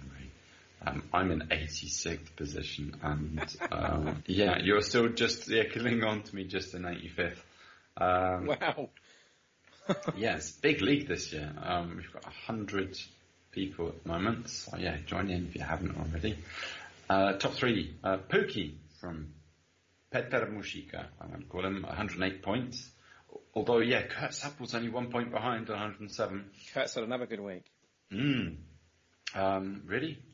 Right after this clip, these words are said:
Speaker 2: I don't know. I was
Speaker 1: Thirty
Speaker 2: asking.
Speaker 1: points at the moment. Aubameyang captain. Pereira in there as well. Uh, couple of injured players. Uh,
Speaker 2: Oh, Kurt,
Speaker 1: Bas-,
Speaker 2: Kurt, pull your finger out. Come on, you were
Speaker 1: Bas-,
Speaker 2: winning.
Speaker 1: Basuma's suspended,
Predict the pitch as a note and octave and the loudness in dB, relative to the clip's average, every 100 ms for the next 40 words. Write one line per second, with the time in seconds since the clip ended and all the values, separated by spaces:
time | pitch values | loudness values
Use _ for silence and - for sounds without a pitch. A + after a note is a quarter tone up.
0 | _ _ _ _ _ _ E3 E3 - D3 | _ _ _ _ _ _ -2 -2 -2 -4
1 | - _ _ _ _ A2 G#2+ C#3+ - A2+ | -8 _ _ _ _ -4 2 2 2 -4
2 | G#2 - - - G2 A2+ G#2+ - F2+ G2+ | -4 -8 -14 -6 -2 -2 -4 -8 2 2
3 | G2+ G2 F#2+ F#2+ G2 - G2+ G2 G2 - | 2 -2 -4 -6 -8 -8 -10 -8 -8 -10
4 | - - - - _ _ _ - G2+ G2+ | -16 -10 -10 -12 _ _ _ -12 -4 -2
5 | G2 G2 G#2+ G#2+ G#2+ - - - - - | 0 -2 -4 -4 -6 -6 -8 -10 -10 -12
6 | - - - F#2 F#2 - - - - - | -16 -20 -8 -2 -2 -2 -4 -6 -10 -8
7 | - - B2 B2 - A#2+ B2+ B2+ - - | -6 -4 0 2 2 2 4 2 0 -6
8 | - - G#2+ C3+ C3 - - - G2 G#2 | -10 -4 0 0 -2 -6 -8 -2 0 2
9 | A2 A#2+ B2+ - - - B2+ A#2+ - C#3+ | 2 0 0 -4 -6 -2 0 0 4 8
10 | D3+ C#3+ - - D3 E3+ C3 - E3+ E3 | 10 10 6 2 4 4 2 0 0 0
11 | - F#3 D#3+ C3+ A#2+ G#2+ G2 - _ _ | 0 2 6 6 6 2 -4 -12 _ _
12 | - F3 E3 B2+ A2+ - - G3 B2 F#2+ | -2 4 6 6 4 4 6 6 4 2
13 | - - A#2+ A#2+ A#2+ A2 - - - A#2 | 2 4 2 2 0 0 0 -2 2 2
14 | A#2+ A#2+ A#2+ A#2 | 4 4 4 2